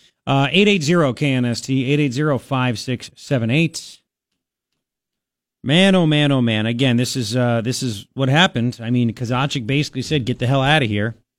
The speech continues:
You like Trump? We don't want you here. No values." And that's what it, it totally correlates with the story from the Philadelphia Inquirer that says people are now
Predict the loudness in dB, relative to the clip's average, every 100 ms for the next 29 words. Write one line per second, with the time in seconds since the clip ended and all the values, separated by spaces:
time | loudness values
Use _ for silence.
0 | _ -2 0 0 0 2 2 0 _ _
1 | _ _ 0 2 2 0 -2 -2 0 0
2 | 2 2 0 -2 -4 -4 -4 -4 -4 -4
3 | -2 0 2 4 2 0 0 2 0 -2
4 | -6 -4 -4 0 0 2 -2 -4 _ _
5 | _ _ _ _ 2 2 2 -2 0 2
6 | 2 2 0 0 0 0 0 2 0 -2
7 | -8 _ _ _ _ _ _ _ _ _
8 | _ _ _ _ _ _ _ 0 2 2
9 | -4 -2 2 2 2 -4 -10 0 0 2
10 | 0 2 -2 -8 _ _ _ -4 2 2
11 | 2 0 -2